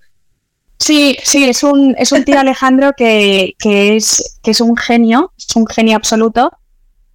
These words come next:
Speaker 1: Y, y es un curso online, eh, que hacemos todas las semanas. Eh, llevamos ya meses, yo creo que empezó en enero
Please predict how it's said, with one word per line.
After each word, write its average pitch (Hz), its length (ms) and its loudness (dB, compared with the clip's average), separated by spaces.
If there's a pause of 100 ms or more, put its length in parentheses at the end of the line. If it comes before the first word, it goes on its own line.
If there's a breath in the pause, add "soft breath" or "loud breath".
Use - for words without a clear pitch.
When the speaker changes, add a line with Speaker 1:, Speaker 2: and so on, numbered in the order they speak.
Speaker 1:
Y, 196 760 0
y 214 80 -2
es 208 100 -4
un 240 80 0
curso 240 220 -2
online, 226 280 0 (340)
eh, 196 480 0
que - 80 -6
hacemos 202 280 -4
todas 220 160 0
las 214 100 0
semanas. 220 680 0 (300)
Eh, 202 220 0
llevamos 196 300 0
ya 233 120 0
meses, 220 360 -2
yo 202 100 -2
creo 226 140 0
que 233 160 -2
empezó 220 320 -2
en 226 80 2
enero 233 400 0